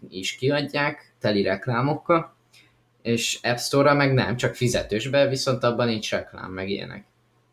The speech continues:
Hogy érdekes módon, hogy én azt vettem észre, hogy nagyon sok alkalmazást nem adnak ki ilyen verzióba App Store-ra,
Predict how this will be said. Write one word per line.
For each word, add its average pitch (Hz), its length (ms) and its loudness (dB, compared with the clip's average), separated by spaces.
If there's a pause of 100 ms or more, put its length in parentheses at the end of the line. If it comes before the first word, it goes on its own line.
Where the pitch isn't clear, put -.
(960)
Hogy 120 300 -2
érdekes 127 520 0
módon, 131 380 0
hogy 139 140 -2
én 135 100 0
azt 160 180 -2
vettem 95 300 -4
észre, 135 260 0
hogy 123 80 2
nagyon 120 220 0
sok - 220 -6
alkalmazást 117 760 0
nem 127 140 2
adnak 98 340 0
ki 101 300 -4
ilyen 98 280 -2
verzióba 98 500 -2
App 101 220 -4
Store-ra, 135 580 2